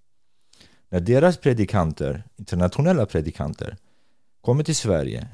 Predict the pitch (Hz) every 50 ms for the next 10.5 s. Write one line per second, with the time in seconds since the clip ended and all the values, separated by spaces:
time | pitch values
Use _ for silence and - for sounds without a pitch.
0 | - - - - _ _ _ - 151 156 147 - - 110 92 90 87 80 - -
1 | 82 80 78 - - 71 71 - - - 69 76 73 - - - _ _ _ _
2 | _ _ - 95 - - 92 85 76 82 82 78 - - 92 73 - - - -
3 | _ _ _ _ _ _ _ _ _ _ _ _ _ _ _ _ _ _ _ _
4 | _ _ _ - 117 123 127 143 135 143 165 - - - 156 147 - - 190 156
5 | - - - - - - - 90 - - 131 131 131 110 110 104 107 120 117 -
6 | - - 110 104 90 90 104 90 90 90 80 76 90 71 71 - 95 78 78 71
7 | - 80 80 82 - _ _ _ _ _ _ _ _ _ _ _ _ _ _ _
8 | _ _ _ _ _ _ _ _ _ _ _ - 90 95 104 107 101 101 98 113
9 | 127 135 131 127 - - - 104 87 92 92 - - - 98 101 87 85 - 95
10 | 78 71 73 60 50 - - - -